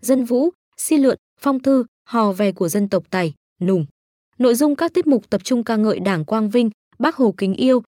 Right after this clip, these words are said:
ca ngợi quê hương đổi mới, phản ánh đời sống lao động sản xuất và nét đẹp văn hóa truyền thống của các dân tộc địa phương.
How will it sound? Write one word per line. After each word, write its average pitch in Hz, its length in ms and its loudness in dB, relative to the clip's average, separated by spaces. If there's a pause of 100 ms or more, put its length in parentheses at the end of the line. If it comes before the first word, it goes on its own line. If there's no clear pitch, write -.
(140)
ca 285 120 2
ngợi 262 200 0
quê 233 180 0
hương 214 240 2
đổi 190 160 0
mới, 180 320 0 (240)
phản 214 180 0
ánh 196 220 -2
đời 233 180 0
sống 190 240 0
lao 240 140 0
động 208 200 -2
sản 185 180 -4
xuất - 260 -4
và 196 140 0
nét 233 260 -2
đẹp 202 260 0
văn 208 160 0
hóa 190 240 -2
truyền 196 220 -2
thống 185 240 -2
của 202 140 0
các 277 180 -4
dân 226 180 -2
tộc 185 180 -2
địa 180 160 -2
phương. 208 280 0